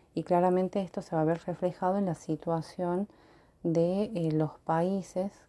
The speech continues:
que sobre todo experimentan un gran nivel de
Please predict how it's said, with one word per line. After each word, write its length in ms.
que 220
sobre 320
todo 260
experimentan 880
un 180
gran 380
nivel 560
de 300